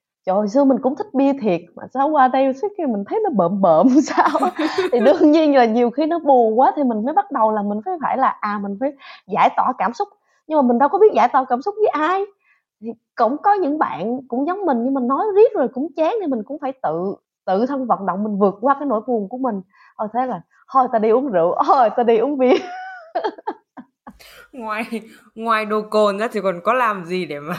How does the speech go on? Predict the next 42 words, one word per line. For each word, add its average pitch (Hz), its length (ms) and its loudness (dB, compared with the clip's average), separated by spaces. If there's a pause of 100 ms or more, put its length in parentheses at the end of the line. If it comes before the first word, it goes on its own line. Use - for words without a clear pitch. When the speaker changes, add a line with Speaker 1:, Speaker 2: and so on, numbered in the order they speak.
(100)
Speaker 2:
<laughs> 156 80 -14 (100)
giải 147 180 -6
tỏa 139 340 -2
cảm 156 200 -6
xúc 381 200 -6
nữa 285 200 -6
không? 254 220 0 (520)
Speaker 1:
À, 185 580 0 (340)
thật - 200 -2
ra 226 240 6
là 190 340 4 (120)
cũng 202 280 -4
có, 311 500 6 (160)
nghe 240 320 4
cũng, 233 420 0 (360)
nghe 233 240 4
Speaker 2:
<laughs> 208 60 2
Speaker 1:
bợm 190 200 4
bợm 185 280 4
vậy 208 160 2
thôi, 254 300 6
chứ 262 100 0
thật 277 200 0
ra 233 180 4
là 214 160 2
cũng, 208 280 -4
ờ, 233 420 2
cũng 208 160 -6
có 320 80 -4
nhiều 277 240 -2
hoạt 196 180 -4
động 180 140 -4
văn 226 160 -4
hóa 302 160 -6
khác 339 200 -16
nhau. 269 440 0 (400)
Thì 208 80 -4
ví 277 140 -2
dụ 220 160 2
như 226 200 0
là, 196 280 2
ừm, 185 100 -2